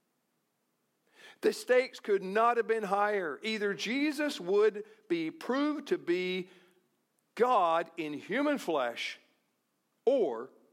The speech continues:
he would be shown to be a blasphemer who claimed authority and that did not belong to him. When the man stood up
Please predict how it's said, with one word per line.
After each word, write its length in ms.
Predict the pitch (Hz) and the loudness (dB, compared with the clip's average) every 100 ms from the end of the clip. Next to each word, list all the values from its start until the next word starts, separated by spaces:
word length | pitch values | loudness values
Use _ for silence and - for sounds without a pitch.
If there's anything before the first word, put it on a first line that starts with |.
| _ _ _ _ _ _ - | _ _ _ _ _ _ -8
he 140 | 139 | -8
would 280 | 127 139 135 | -4 -4 -4
be 160 | 120 117 | -8 -4
shown 720 | - - 240 226 202 156 156 - - | -2 0 0 0 -2 -4 -10 -16 -6
to 120 | 156 | -6
be 220 | 135 135 | -4 -2
a 100 | 123 | -2
blasphemer 1040 | 107 - 127 165 175 - 180 165 165 165 165 - | -2 -2 0 0 -2 -8 -10 -6 -4 -4 -6 -12
who 180 | - 156 | -4 -4
claimed 600 | 147 - 170 233 240 233 | -4 -2 0 0 -2 -4
authority 760 | 208 202 170 151 147 143 151 147 - - | -4 -2 0 0 0 -4 -8 -8 -12 -8
and 220 | 139 123 - _ _ _ _ - | -6 -6 -12 _ _ _ _ -6
that 460 | 135 139 - - | -4 -4 -14 -8
did 260 | 143 165 147 | -2 -2 -4
not 420 | 127 135 135 - | -8 -6 -8 -10
belong 540 | 131 123 120 117 117 | -10 -8 -8 -8 -12
to 180 | 117 - | -16 -18
him. 240 | - 92 85 - - _ _ _ _ _ _ _ _ _ _ _ _ _ _ _ _ _ _ | -18 -20 -20 -20 -20 _ _ _ _ _ _ _ _ _ _ _ _ _ _ _ _ _ _
When 160 | 220 101 | -14 -10
the 80 | 101 | -10
man 520 | 104 139 196 240 254 | -4 0 2 2 0
stood 320 | - - 233 | -6 0 2
up 340 | 202 127 - | 2 0 -6